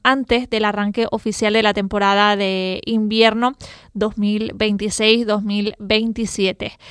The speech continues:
Se detalla desde el Cabildo Insular que en dos mil veinticinco el turista sueco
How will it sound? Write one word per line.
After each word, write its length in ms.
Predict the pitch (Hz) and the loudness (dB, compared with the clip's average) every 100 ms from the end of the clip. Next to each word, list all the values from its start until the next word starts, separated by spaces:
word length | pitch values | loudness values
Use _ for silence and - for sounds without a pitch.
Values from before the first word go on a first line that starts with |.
| - - | -20 -10
Se 160 | - | 4
detalla 600 | 240 226 240 254 262 254 254 | 6 8 6 8 8 8 6
desde 840 | 226 233 220 233 226 226 - 220 | 4 4 4 4 6 6 6 4
el 160 | 226 233 | 4 2
Cabildo 400 | 214 202 214 202 | -2 0 2 2
Insular 560 | 196 - 202 233 269 269 | 0 0 6 8 8 4
que 100 | 208 | -4
en 80 | |
dos 160 | 196 190 | -4 -4
mil 220 | 233 311 | -2 -2
veinticinco 720 | 285 254 247 254 220 208 233 - | -2 0 -2 -2 -2 4 2 4
el 220 | - 220 | -2 -2
turista 400 | 226 226 - 254 | -2 -4 0 -2
sueco 480 | 233 233 208 - 220 | 0 0 0 0 -4